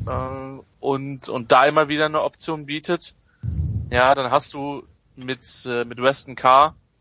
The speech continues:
einen Receiver, der sich mittlerweile zu den besten Receivern der G F L entwickelt hat, obwohl er die ersten drei Wochen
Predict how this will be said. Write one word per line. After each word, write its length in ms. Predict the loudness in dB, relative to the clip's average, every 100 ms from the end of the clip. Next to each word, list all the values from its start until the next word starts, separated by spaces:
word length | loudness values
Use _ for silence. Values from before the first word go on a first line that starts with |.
| _ _ _ _ _ _ _ _ _ _
einen 320 | 2 2 0
Receiver, 560 | -8 -12 -14 0 4 4
der 180 | 2 -4
sich 160 | -6
mittlerweile 460 | -2 2 4 4 0
zu 160 | -6 -10
den 160 | -6
besten 300 | -4 -6 -8
Receivern 400 | -14 -10 -4 0
der 120 | 0
G 140 | 2 0
F 80 | 0
L 140 | -2
entwickelt 360 | -2 -4 -2 0
hat, 140 | 0
obwohl 240 | 0 2
er 60 | 4
die 80 | 4
ersten 260 | 2 0 -2
drei 220 | 2 2
Wochen 240 | 0 -8